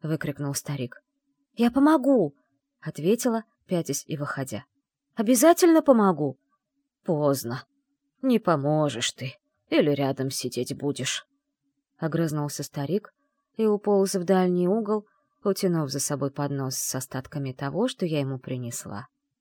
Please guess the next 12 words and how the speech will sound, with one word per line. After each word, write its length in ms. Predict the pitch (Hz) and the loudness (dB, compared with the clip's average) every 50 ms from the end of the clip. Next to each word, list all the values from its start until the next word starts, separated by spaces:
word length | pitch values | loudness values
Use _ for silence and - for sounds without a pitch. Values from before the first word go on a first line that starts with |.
| _ _ _ _ _ _ _ _ _ _ _ _ _ - | _ _ _ _ _ _ _ _ _ _ _ _ _ 0
«Он 180 | 311 247 202 | 2 2 2
всё 300 | 165 - - - 135 147 | 2 0 -2 -2 -2 -2
знает. 760 | 139 131 143 139 135 139 139 131 123 120 120 - - - - _ _ _ _ _ _ _ _ _ _ | -2 -2 -4 -4 -4 -4 -6 -8 -10 -12 -16 -18 -20 -20 -20 _ _ _ _ _ _ _ _ _ _
Я 200 | - - 190 156 | -4 -2 0 0
всё 600 | 139 - - - 156 156 170 170 170 165 151 - | -2 -4 -4 -2 0 0 2 2 2 2 0 -2
рассказал. 720 | 135 131 - - - - 117 117 - - - - - - _ _ _ _ _ _ _ _ _ _ _ _ _ _ _ | -4 -6 -8 -8 -8 -10 -10 -10 -10 -12 -12 -16 -18 -20 _ _ _ _ _ _ _ _ _ _ _ _ _ _ _
Он 180 | 294 285 254 233 | 0 0 0 2
будет 300 | 208 240 214 190 208 - | 2 2 2 2 0 0
сильнее 440 | - 214 196 185 180 175 165 151 147 | 2 2 2 4 4 2 2 2 0
всех, 540 | - - - 147 156 156 139 143 - - 139 | -2 -4 -4 -2 0 0 0 0 -2 -4 -2
вот 220 | 143 143 143 - | -2 -2 -2 -2
увидите. 760 | 147 135 131 143 139 139 135 - 113 120 - - - 123 | -4 -4 -2 -2 -2 -2 -2 -4 -6 -8 -8 -8 -12 -14